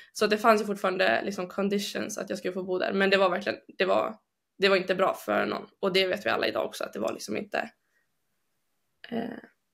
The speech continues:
det fanns liksom ingen, ingen, det fanns ingen möjlighet att jag skulle bo där för dem. Eh,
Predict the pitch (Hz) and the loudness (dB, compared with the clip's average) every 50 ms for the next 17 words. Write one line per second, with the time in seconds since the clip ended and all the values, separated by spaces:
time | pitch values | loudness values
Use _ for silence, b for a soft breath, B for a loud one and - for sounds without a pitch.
0 | _ _ _ - 202 226 220 208 202 202 202 202 202 185 185 185 185 185 180 185 | _ _ _ 4 6 8 8 6 6 6 2 2 4 4 4 4 4 2 2 0
1 | - - _ - - 190 196 185 185 190 202 - - - - _ _ _ _ _ | -4 -6 _ -6 0 2 2 4 2 2 0 -4 -6 -10 -14 _ _ _ _ _
2 | 214 208 220 226 226 202 196 196 190 190 185 185 185 185 180 180 196 190 185 180 | -4 -2 4 4 4 4 4 2 0 2 2 2 2 2 2 0 -2 -4 -4 -4
3 | - - 180 185 185 - - - - - - 185 - - - - - - _ _ | -2 -4 -2 -2 -2 0 0 -2 -2 2 2 2 2 2 0 -2 -6 -14 _ _
4 | _ _ _ _ _ _ _ _ _ _ - _ _ - 226 220 208 208 208 202 | _ _ _ _ _ _ _ _ _ _ -20 _ _ 4 6 6 8 8 8 6
5 | 196 | 6